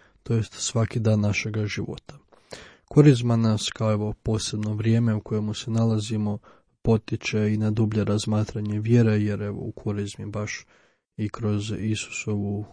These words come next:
razmatranje svoje muke, smrti i uskrsnuća, mi bolje razumijemo tu Božju ljubav koju on ima prema nama, jer nam ju je na takav način pokazao, a onda nas upravo kroz čitavu godinu,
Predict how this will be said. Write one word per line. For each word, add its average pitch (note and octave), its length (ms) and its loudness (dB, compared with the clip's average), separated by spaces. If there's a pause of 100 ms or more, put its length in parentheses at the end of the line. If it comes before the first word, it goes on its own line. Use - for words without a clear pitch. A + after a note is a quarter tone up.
razmatranje G#2+ 760 -2
svoje A2 260 -6
muke, A2 400 -2
smrti G#2+ 440 -6
i G#2 40 -2
uskrsnuća, A2+ 880 -2 (560)
mi A#2+ 80 4
bolje A2 560 2
razumijemo A2 640 -2
tu A2 160 -4
Božju A2 340 0
ljubav G#2+ 340 2
koju G#2 440 -4 (260)
on G#2 160 0
ima G#2 200 -2
prema A2 300 -2
nama, A#2 340 2
jer G#2 160 0
nam G#2+ 320 -4
ju G#2 100 -4
je G2+ 80 -4
na G#2+ 220 -6
takav A2 380 -6
način A2 460 -6 (520)
pokazao, B2+ 800 4
a A2+ 60 2
onda A2 220 2
nas G#2+ 240 -4
upravo G#2 460 -2
kroz G#2 420 -4 (120)
čitavu G#2 440 -2
godinu, G#2 500 0